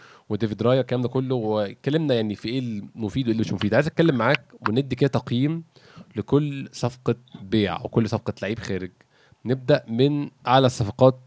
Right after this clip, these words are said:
آه، ربحا، فلوريان بالوجن، آه، تلاتين مليون لموناكو. شايف إن ده قرار، يعني طبعا أنا بشوف لما يكون اللعيب عايز يمشي، موضوع إحنا نقعد نقيم القرار صح ولا مش صح، ده خلاص يعني. اللعيب عايز يمشي، فأنت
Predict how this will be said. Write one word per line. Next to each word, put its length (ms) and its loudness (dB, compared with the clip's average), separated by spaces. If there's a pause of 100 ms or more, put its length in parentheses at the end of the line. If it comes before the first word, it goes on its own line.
(280)
آه، 920 2 (120)
ربحا، 420 0 (840)
فلوريان 360 6
بالوجن، 540 6
آه، 240 2 (180)
تلاتين 260 2
مليون 320 8
لموناكو. 500 4 (580)
شايف 360 4
إن 200 0
ده 240 8 (300)
قرار، 520 10 (360)
يعني 260 0
طبعا 300 6
أنا 80 2
بشوف 420 2
لما 180 2
يكون 180 4
اللعيب 300 6
عايز 200 8
يمشي، 500 4
موضوع 240 2
إحنا 100 2
نقعد 120 8
نقيم 260 6
القرار 220 6
صح 140 0
ولا 100 4
مش 120 -4
صح، 160 2
ده 100 0
خلاص 280 0
يعني. 160 -10 (680)
اللعيب 260 2
عايز 160 6
يمشي، 280 6
فأنت 480 6